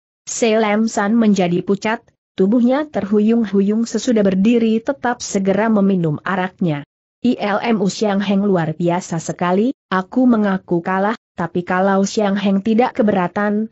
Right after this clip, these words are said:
esok malam kita bertemu lagi di kuil Kuan Te Bio yang berada di puncak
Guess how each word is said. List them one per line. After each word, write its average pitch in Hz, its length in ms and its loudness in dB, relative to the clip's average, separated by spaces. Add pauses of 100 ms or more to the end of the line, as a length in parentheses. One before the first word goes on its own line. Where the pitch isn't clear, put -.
(220)
esok 294 320 -4
malam 196 400 2
kita 214 340 0
bertemu 196 540 2
lagi 202 400 0
di 202 160 0
kuil 202 320 0
Kuan 202 320 -2
Te 220 320 0 (320)
Bio 220 320 4
yang 180 240 2
berada 185 480 0
di 196 80 0
puncak 202 580 -4